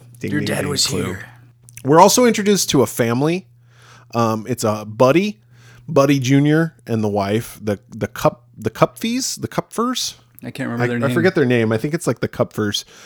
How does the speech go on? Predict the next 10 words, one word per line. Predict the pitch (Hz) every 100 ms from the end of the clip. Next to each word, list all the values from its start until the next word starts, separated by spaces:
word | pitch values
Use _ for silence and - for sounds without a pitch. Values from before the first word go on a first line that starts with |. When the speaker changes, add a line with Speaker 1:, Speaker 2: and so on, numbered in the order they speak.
| - _ -
Speaker 1:
but | 127 113 117
they're | 151 175
there | 156 135 139 127 -
to | -
take | - 139
a | 117
tour | - 143 135 127
of | 117
the |
Sh-, | 113